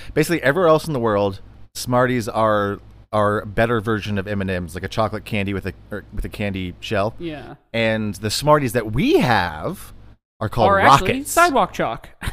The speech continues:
Speaker 1: They are, they are, but they're called Rockets elsewhere.
Speaker 2: Oh,
Speaker 1: Ro-,
Speaker 2: interesting.
Speaker 1: yeah, so if you ever get Rockets across the pond or in, like, Canada even, those are Smarties.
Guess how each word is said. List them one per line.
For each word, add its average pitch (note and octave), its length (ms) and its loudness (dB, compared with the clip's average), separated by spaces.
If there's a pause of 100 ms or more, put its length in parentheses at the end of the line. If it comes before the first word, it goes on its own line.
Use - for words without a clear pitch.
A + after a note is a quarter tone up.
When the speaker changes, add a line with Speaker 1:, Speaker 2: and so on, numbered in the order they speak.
(200)
Speaker 1:
They A2+ 120 2
are, - 360 6
they A#2 100 2
are, B2+ 180 4
but - 140 -10
they're C3 140 2
called C3 180 2
Rockets B2 760 2
elsewhere. G#2 460 -4
Speaker 2:
Oh, D4 220 -6
Speaker 1:
Ro-, - 60 -10
Speaker 2:
interesting. B2+ 460 -8
Speaker 1:
yeah, G2 200 -6
so - 120 -14
if F#2 80 -8
you A2 80 -2
ever G#2 140 -4
get F#2+ 160 -8
Rockets G2 420 -4
across F#2+ 320 -6
the - 80 -12
pond F#2 360 -6
or F2+ 120 -6
in, F2 60 -8
like, F2+ 160 -12
Canada F#2 380 -8
even, E2+ 500 -10
those F#2+ 220 -8
are G2 200 -6
Smarties. A#2 440 -10